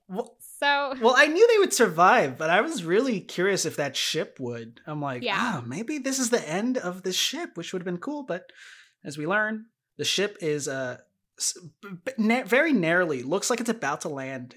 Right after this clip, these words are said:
Speaker 1: in their, that little seaport of a
Speaker 2: Right,
Speaker 1: city,
Speaker 2: yeah.
Speaker 1: but it crashes directly into the water, and it's getting, uh, pulled out by some sort of crane machine,
Speaker 2: Mm-hmm.
Speaker 1: right? But, uh,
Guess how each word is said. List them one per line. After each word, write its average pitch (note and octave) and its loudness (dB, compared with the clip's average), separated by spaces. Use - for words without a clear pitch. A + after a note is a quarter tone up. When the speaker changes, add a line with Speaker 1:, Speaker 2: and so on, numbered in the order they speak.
Speaker 1:
in D3 -4
their, B2+ -6
that C3+ -6
little C3 -4
seaport D3 -4
of B3 -6
a B3+ 0
Speaker 2:
Right, A#3 0
Speaker 1:
city, E3+ -4
Speaker 2:
yeah. G#3 0
Speaker 1:
but E3+ 4
it D#3+ 2
crashes G3 2
directly D3 -2
into B2+ -8
the B2 -8
water, A#2+ -12
and D#3+ -6
it's D#3 -8
getting, D#3 -2
uh, C3 -6
pulled C#3+ -4
out B2 -6
by B2 -12
some C3 -8
sort E3 -6
of - -14
crane C3+ -8
machine, G#3+ -8
Speaker 2:
Mm-hmm. G3+ -14
Speaker 1:
right? B2+ -14
But, A2+ -8
uh, B2 -12